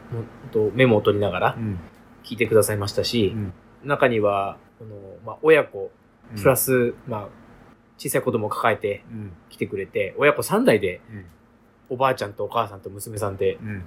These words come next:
Speaker 1: 来てくれたところなんかもあったので、
Speaker 2: うん。
Speaker 1: あー、めちゃくちゃ嬉しかったですね。
Speaker 2: そうですよね。
Speaker 1: はい。
Speaker 2: うん。
Speaker 1: えー、まあ、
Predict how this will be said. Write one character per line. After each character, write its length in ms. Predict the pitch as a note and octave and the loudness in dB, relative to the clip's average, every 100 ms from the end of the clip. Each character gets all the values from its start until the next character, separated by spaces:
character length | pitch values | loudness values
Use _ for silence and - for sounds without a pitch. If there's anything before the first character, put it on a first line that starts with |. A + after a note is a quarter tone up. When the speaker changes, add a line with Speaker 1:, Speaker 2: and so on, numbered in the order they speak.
| - | -14
Speaker 1:
来 60 | |
て 140 | - - | -2 0
く 100 | G#2 | 0
れ 80 | G2 | -2
た 80 | |
と 100 | - - | -6 -4
こ 100 | G#2 | -2
ろ 80 | |
な 100 | F#2+ | -2
ん 40 | F2+ | -6
か 140 | - | -14
も 120 | F2+ F2 - | -14 -14 -10
あ 100 | A#2 | -6
っ 80 | B2 | -4
た 80 | A2 | -6
の 120 | F#2 | -8
で、 220 | F2 F#2+ | -6 -6
Speaker 2:
う 40 | F2+ | -6
ん。 160 | G2+ E2+ - - | -10 -14 -20 -18
Speaker 1:
あ 20 | G#2 G#2+ G#2+ | -14 -12 -12
ー、 20 | G#2+ | -12
め 100 | A2 | -2
ち 80 | |
ゃ 60 | A2+ | 0
く 40 | |
ち 80 | - | 4
ゃ 40 | A2+ | 4
嬉 120 | A#2+ | 4
し 40 | |
か 60 | B2 | 0
っ 40 | |
た 100 | - | -2
で 60 | F#2+ | -6
す 80 | F#2 | -8
ね。 260 | F#2 F2 - | -12 -14 -16
Speaker 2:
そ 100 | - G#2+ | -8 -6
う 20 | |
で 40 | |
す 40 | D#2+ | -6
よ 60 | - A2 | -14 -6
ね。 140 | A2+ | -4
Speaker 1:
は 200 | A2 G#2+ | 0 0
い。 40 | G2 | 0
Speaker 2:
う 20 | |
ん。 300 | A#2 A#2 G#2+ F#2+ E2 - - - - | -2 -4 -6 -8 -12 -18 -20 -20 -16
Speaker 1:
え 320 | G#2+ G#2+ G2+ G2+ - B2 | -14 -14 -14 -16 -18 -12
ー、 20 | |
ま 60 | |
あ、 40 | C3 | -10